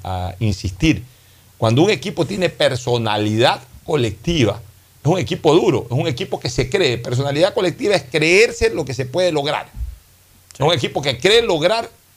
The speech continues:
Speaker 1: lo que está determinado a lograr. Un equipo que no tiene temor, un equipo que juega con personalidad, que juega con señorío, que juega con autoridad, es la palabra correcta, que juega con autoridad en donde tenga que jugar. Ayer tuvo que venir a jugar a Guayaquil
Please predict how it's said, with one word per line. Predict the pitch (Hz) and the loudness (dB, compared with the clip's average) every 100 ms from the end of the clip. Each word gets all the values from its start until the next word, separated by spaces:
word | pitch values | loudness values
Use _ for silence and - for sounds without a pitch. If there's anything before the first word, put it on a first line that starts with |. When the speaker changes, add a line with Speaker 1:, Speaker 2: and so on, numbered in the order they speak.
| _ _ - - - | _ _ -16 -14 -4
Speaker 1:
lo | 143 147 - | 4 4 4
que | 143 135 - - | 0 0 -4 0
está | 123 123 180 202 - _ _ _ _ _ - | 0 2 2 2 -4 _ _ _ _ _ -2
determinado | 135 143 131 131 147 170 | 0 2 0 0 0 0
a | 165 | 0
lograr. | 131 135 92 - _ _ _ _ - | 0 -2 -4 -8 _ _ _ _ -4
Un | 117 | -2
equipo | 127 160 151 | 0 0 0
que | 143 | -2
no | 151 | 0
tiene | 160 156 | 0 0
temor, | 127 135 131 | 0 2 2
un | 110 131 | 0 -4
equipo | 123 120 127 | -6 -10 -8
que | 120 | -4
juega | 120 151 135 | 2 2 0
con | 135 | -4
personalidad, | 123 104 104 104 120 135 | -6 -6 -6 -2 0 0
que | 107 | -2
juega | 104 135 127 | 0 0 0
con | 127 | -4
señorío, | 127 113 110 120 165 156 156 - _ _ | -2 -2 0 0 2 0 -4 -18 _ _
que | 113 | 0
juega | 104 139 147 | 4 4 2
con | 139 123 | -4 -2
autoridad, | 123 123 127 127 127 156 123 - _ - | -2 0 2 4 4 4 2 -10 _ -4
es | 110 | -2
la | 123 | 0
palabra | 123 123 123 | 2 2 2
correcta, | 120 113 117 85 - | -2 -4 -6 -8 -10
que | 101 | -2
juega | 107 143 147 | 2 2 0
con | 147 131 | -2 0
autoridad | 123 123 117 117 135 170 - | -2 0 -2 2 2 0 -4
en | 139 | -6
donde | 117 110 | -4 -4
tenga | 135 131 127 | -4 -4 -4
que | 131 | -2
jugar. | 110 110 - - - _ _ | 0 0 -2 -12 -20 _ _
Ayer | 117 135 170 196 190 - _ | 2 4 4 2 -4 -12 _
tuvo | 175 180 | 2 2
que | 156 | 2
venir | 160 160 170 | -2 -2 0
a | |
jugar | 156 165 165 | 2 0 0
a | |
Guayaquil | 156 139 - 185 | -2 -4 -6 -8